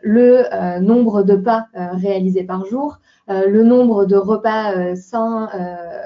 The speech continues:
et avec le nombre de calories, euh, associées. Voilà, c'est ces indicateurs simples qui vont nous permettre non pas de nous focaliser sur le résultat final, euh, qui est la perte de poids, qui va finalement bouger très lentement, euh, comme tu disais tout à l'heure, mais sur vraiment les indicateurs qui vont bouger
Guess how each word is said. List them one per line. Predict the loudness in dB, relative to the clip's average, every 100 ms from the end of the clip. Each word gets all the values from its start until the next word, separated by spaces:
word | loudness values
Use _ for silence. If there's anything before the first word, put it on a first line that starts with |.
| -14 -16 -14
et | -12 -10
avec | -6 -4 -4
le | -4
nombre | -4 -2 0
de | -2
calories, | 0 2 2 2 0 0
euh, | 0 -4
associées. | -8 -4 -4 -2 -8 -8 _ _
Voilà, | -4 -2
c'est | -2
ces | -2 0
indicateurs | 0 0 -2 -2 -2 -4
simples | -6 -6 -6
qui | -6
vont | -2
nous | -2
permettre | 0 0 0 2
non | 2
pas | 2
de | 2
nous | 0
focaliser | -2 -4 -2 -2 -4
sur | -4 -8 -8 _ _
le | 0 2
résultat | 2 2 2 0 0 -2
final, | -2 0 2 2 0 -8 _ _
euh, | -8
qui | -8 0 2
est |
la | 2
perte | 0 -2 0
de | -2
poids, | -2
qui | -6 -4
va | -6
finalement | -4 -2 0 0
bouger | 0 -2 -2 -2
très | -4 -2
lentement, | -2 -2 -4 -4 -6
euh, | -10 -10
comme | -6 -6
tu | -6 -10
disais | -2 -2
tout | -2
à | -2
l'heure, | -2 -2 -8 _ _ 0
mais | 0
sur | 0 -2
vraiment | 2 2 2 4
les | 2
indicateurs | 2 -2 -6 -8 -6 -8
qui | -4
vont | -4
bouger | -2 0 0 -2